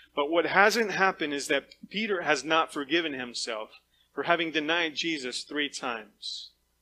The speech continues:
Can you just imagine what's going on in his head? ¿Se pueden imaginar lo que está pasando en la mente de Pedro? See, at this point, we, we realize that Peter doesn't know what he's gonna be.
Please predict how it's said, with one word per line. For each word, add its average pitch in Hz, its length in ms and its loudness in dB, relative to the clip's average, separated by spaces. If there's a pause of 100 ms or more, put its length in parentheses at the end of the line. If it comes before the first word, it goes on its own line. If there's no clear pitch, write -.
(420)
Can 160 100 -2
you 196 100 2
just 220 240 -2
imagine 196 560 6
what's 165 200 0
going 165 260 0
on 160 180 0
in 156 60 -8
his 127 160 -4
head? 139 220 -2 (100)
¿Se 156 80 -2
pueden 190 340 0
imaginar 160 420 0
lo 170 140 -2
que 147 100 -8
está 156 220 2
pasando 165 420 -4
en 151 100 -2
la 127 80 2
mente 139 360 -2
de 131 120 2
Pedro? 139 400 -2 (840)
See, 175 260 6
at 160 180 8
this 226 240 4
point, 165 480 0 (600)
we, 175 280 6
we 165 140 4
realize 185 520 6
that 151 300 4
Peter 233 240 0
doesn't 190 380 4
know 151 720 2
what 160 240 2
he's 175 240 -2
gonna 160 180 2
be. 131 480 -4